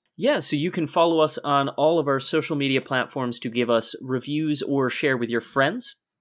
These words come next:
You could follow us on Facebook and Instagram, Animation Deliberation Podcast on both of those, and on Twitter at Animation Delib one. Uh, that also has all of our links if you were looking to share that with our friends.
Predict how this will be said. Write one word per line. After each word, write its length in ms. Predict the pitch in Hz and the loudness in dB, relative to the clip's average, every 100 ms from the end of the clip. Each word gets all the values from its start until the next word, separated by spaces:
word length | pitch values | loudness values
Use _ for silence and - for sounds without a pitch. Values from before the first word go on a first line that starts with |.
| _ _ _ 147 | _ _ _ -2
You 120 | 135 | 0
could 140 | 143 | 2
follow 220 | 160 147 | 4 6
us 140 | 139 - | 6 2
on 240 | 147 139 | 2 2
Facebook 360 | 127 143 - 127 123 | 2 0 0 -4 -2
and 260 | 139 127 | -2 -2
Instagram, 640 | 143 135 139 120 131 123 120 - - _ - | -2 -4 -2 0 2 0 -2 -10 -20 _ 0
Animation 420 | 170 143 131 135 | 2 4 2 0
Deliberation 460 | 120 117 117 107 120 | 2 4 4 2 -2
Podcast 480 | 123 117 123 110 120 | 0 2 2 0 0
on 80 | |
both 180 | 107 107 | -4 -6
of 80 | 107 | -2
those, 280 | 127 208 233 | -2 -2 -4
and 220 | - 135 127 | -4 -2 0
on 240 | 143 147 | 0 0
Twitter 420 | 143 247 226 240 - - - | 0 2 4 2 -2 -18 0
at 180 | 156 151 | 2 2
Animation 720 | 147 156 147 143 - 135 135 123 | 2 2 4 2 2 0 -2 -2
Delib 480 | 135 123 131 131 135 135 _ _ | -2 2 2 0 -2 -10 _ _
one. 580 | 117 117 139 175 277 285 - | -12 -2 2 2 0 -6 -2
Uh, 160 | 139 127 | 4 4
that 220 | 120 123 | 6 6
also 200 | 127 - | 4 0
has 160 | 127 123 | 0 0
all 180 | - 135 | 2 2
of 80 | 131 | 2
our 80 | |
links 340 | 123 127 131 - | 2 0 -2 -4
if 140 | 123 | -6
you 60 | 123 | -2
were 80 | 123 | -2
looking 240 | 120 120 | -2 -4
to 60 | 120 | -2
share 180 | 131 | 0
that 120 | 123 117 | 2 2
with 120 | 123 | 2
our 100 | 120 | 0
friends. 380 | 135 131 139 | 0 -2 -2